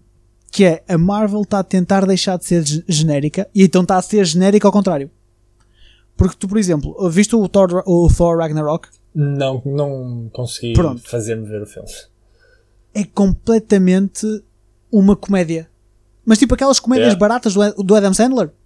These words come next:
Speaker 2: Yeah.
Speaker 1: e do Ben Stiller. É isso.
Speaker 2: Yikes.
Speaker 1: O filme tenta ter ali um ou dois elementos sérios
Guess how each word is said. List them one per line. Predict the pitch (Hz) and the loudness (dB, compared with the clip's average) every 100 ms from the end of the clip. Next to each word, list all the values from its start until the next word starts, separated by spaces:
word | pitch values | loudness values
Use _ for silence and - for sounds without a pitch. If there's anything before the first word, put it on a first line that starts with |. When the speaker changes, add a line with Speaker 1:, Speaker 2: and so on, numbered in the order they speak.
| _ - | _ -12
Speaker 2:
Yeah. | 104 104 101 98 101 - - - - | -4 -2 -2 -4 -6 -12 -16 -14 -4
Speaker 1:
e | 190 | 2
do | 160 | 2
Ben | 202 | 2
Stiller. | 185 233 262 226 160 _ - - - - - | 0 -4 -2 -4 -6 _ -18 -16 -14 -14 -4
É | 180 | -2
isso. | 165 135 - - | -2 -6 -12 -18
Speaker 2:
Yikes. | - - - _ - - - - - | -14 -14 -14 _ -16 -14 -14 -16 -8
Speaker 1:
O | 208 | -6
filme | - 262 294 285 | -4 -2 -2 -4
tenta | - 262 247 247 | -6 -6 -4 -4
ter | - 175 | -4 -4
ali | 180 190 | -2 0
um | 214 208 | 0 0
ou | |
dois | 190 196 175 | 0 0 0
elementos | 185 170 147 - | -2 -2 -4 -4
sérios | 139 127 170 - | -4 -6 -12 -14